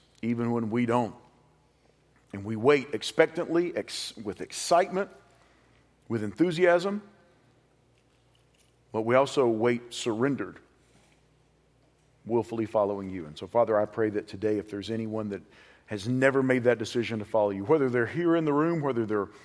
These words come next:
watching or listening either now or even later, if they're listening to this or watching this, Father, I pray today would be the day, this moment would be the moment that they would say yes to Jesus.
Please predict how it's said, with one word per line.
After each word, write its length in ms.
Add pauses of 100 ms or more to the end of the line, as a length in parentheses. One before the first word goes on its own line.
(360)
watching 640
or 200
listening 720
either 240
now 440
or 240
even 480
later, 500 (240)
if 160
they're 240 (460)
listening 540
to 120
this 400 (800)
or 80
watching 540
this, 180
Father, 280
I 60
pray 220
today 480
would 180
be 140
the 120
day, 440 (1040)
this 260
moment 540
would 100
be 80
the 100
moment 360
that 160
they 100
would 180
say 200 (100)
yes 300
to 100
Jesus. 540